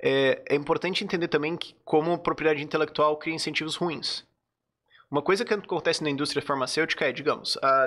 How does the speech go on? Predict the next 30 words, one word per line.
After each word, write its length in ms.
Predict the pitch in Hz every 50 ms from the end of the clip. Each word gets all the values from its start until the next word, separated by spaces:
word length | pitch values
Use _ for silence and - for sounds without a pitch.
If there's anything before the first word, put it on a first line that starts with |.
| 131 -
três 240 | 151 165 180 180
empresas 300 | 185 170 - 165 165 151
estão 180 | - 151 170 151
pesquisando 500 | - 156 - - 151 139 131 147 147 151
uma 140 | 147 151 147
nova 240 | 139 143 143 143 147
droga 240 | 143 139 139 143
pra 140 | 139 - 139
tra-, 180 | - - - -
tratar 380 | - - - - 139 139 139
Alzheimer. 480 | 139 143 139 123 110 - - - - - _ _ _ _ _ _ _ _ _ _ _ _ _ _ _ _ _ _ _ - -
Ah, 460 | - 127 123 123 127 123 120 - -
aí 100 | 143 147
uma 160 | 156 165 190 196
delas, 720 | 165 170 160 156 170 185 196 190 - - - - - - -
aí 180 | - 156 156 151
duas 380 | 143 139 160 190 233 233 165
delas 320 | 147 160 160 170 180 180 160
descobrem 440 | 190 180 - - 190 175 165 175 170
que 120 | - 175
a 20 |
outra 300 | 160 160 180 180 - 185
tá 120 | - - 160
perto 560 | - - - - 190 196 233 233 226 - 226
de 80 | 175 196
aprovar 380 | 190 - - 196 175 160 170
a 40 | 160
parada. 540 | - 170 160 151 123 110 - - - - - _ _ _ _ _ _ _ _ _ _ _ _ _ -
Tipo, 140 | - - 180
ah, 140 | 160 131